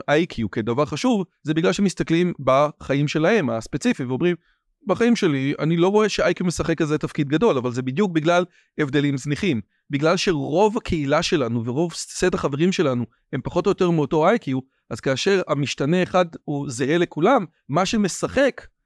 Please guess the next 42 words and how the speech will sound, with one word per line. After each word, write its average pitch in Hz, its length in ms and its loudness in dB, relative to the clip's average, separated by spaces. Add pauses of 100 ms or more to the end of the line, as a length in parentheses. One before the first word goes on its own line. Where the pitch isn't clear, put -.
(180)
זה 139 140 -2
פתאום 175 440 2
הבדלים 147 380 0
אחרים. 147 300 -2
פתאום 165 260 0
הבדלי 147 280 0
אישיות 175 400 0
משחקים 165 500 0 (240)
תפקיד 156 340 -2
הרבה 135 320 0
יותר 151 280 0
גדול, 170 380 0 (280)
ולכן 170 420 0 (220)
התחושה 220 720 0 (120)
הבלתי 175 680 0
אמצעית 175 360 0
שלנו 156 300 2
לגבי 135 260 0
איי 254 180 2
קיו 214 160 -2
זה, 185 180 2 (640)
"לא, 214 220 4 (260)
את-, - 240 -8
אני 214 120 2
רואה 226 220 4
דברים 202 280 0
יותר 196 220 0
חשובים." 127 440 -2 (260)
כן, 226 160 2
אתה 170 120 0
רואה 185 120 2
דברים 190 200 2
יותר 214 180 0
חשובים, 165 340 0
כי 170 140 -2
רוב 151 340 0
החברים 175 400 0
שלך - 120 -6
נמצאים 151 360 0
פחות 143 260 -4
או 151 40 -2
יותר 143 240 0